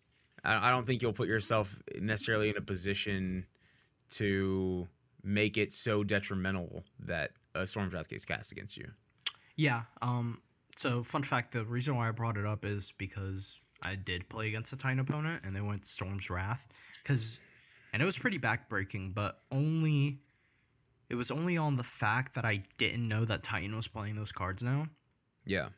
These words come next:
Speaker 2: I was like, "What the fuck?" Like, then, like, no shot that's meta. So, um, I looked at a list and, Lord and behold,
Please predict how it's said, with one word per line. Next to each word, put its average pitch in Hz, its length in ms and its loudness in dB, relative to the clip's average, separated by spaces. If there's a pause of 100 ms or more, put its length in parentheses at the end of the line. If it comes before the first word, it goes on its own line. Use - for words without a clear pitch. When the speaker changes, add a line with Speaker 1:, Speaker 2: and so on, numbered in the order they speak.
(260)
Speaker 2:
I 139 80 2
was 131 140 2
like, 113 160 -2
"What 131 140 -4
the 110 80 -4
fuck?" 117 580 -4
Like, 110 260 -2
then, 104 300 -6
like, 104 200 -8
no 135 200 2
shot 107 320 2
that's 95 220 -4
meta. 95 280 -4
So, 98 300 -2 (800)
um, 78 420 -4 (500)
I 107 60 -2
looked 117 180 0
at 123 80 0
a 101 60 -2
list 107 320 0
and, 98 360 -6 (460)
Lord 104 220 -2
and 113 100 -2
behold, 117 420 0